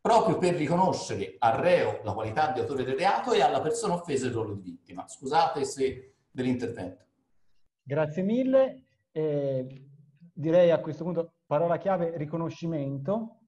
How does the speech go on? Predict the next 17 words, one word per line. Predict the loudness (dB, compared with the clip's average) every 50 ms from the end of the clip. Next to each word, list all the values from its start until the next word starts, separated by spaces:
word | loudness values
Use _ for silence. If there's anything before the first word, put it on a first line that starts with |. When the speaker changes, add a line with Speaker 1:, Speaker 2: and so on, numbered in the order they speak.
| _ _ _ _ _ _ _ _ _ _ _
Speaker 2:
Ehm, | -6 -4 -2 -2 -2 -2 -2 -2 -4 -4 -4 -4 -6 -6 -8 -8 -8 -10 -10 -14 -18 _ _ _ _ _ _ _ _ _ _ _ -8
a | -8 -4
questo | -2 -2 -2 -2 -2 -4
punto | -2 -4 -4 -4 0 0 2 0 0 -2 -8 _ _
vi | -18 -18 -18 -18 -18 -18 -18 -16 -12 -10 -10 -8
suggerisco | -8 -8 -8 -6 -4 -2 -2 -2 -2 -4 -6 -8 -8 -8
di | -6 -6 -4
mandare | -4 -6 -6 -4 -2 0 0 2 2 0 -2 -4 -8 _ _ _ -12
le | -8 -6 -6 -6
domande | -6 -6 -6 -4 -4 -4 -6 -4 -2 0 0 -2 -2 -4 -4
all'host | -4 -2 0 0 0 0 0 -2 -8 -12 -10 -10 -10 -10
via | -8 -6 -6 -6
chat, | -4 -4 -6 -6 -6 -8 -10 -12 -12 -12 -10
in, | -12 -12 -12 -12 -12 -10
non | -8 -8 -8 -6 -6 -8 -8 -8 -8
tramite | -8 -8 -8 -8 -8 -8
microfono. | -10 -8 -6 -4 -4 -4 -4 -6 -6 -6 -6 -8 -8 -12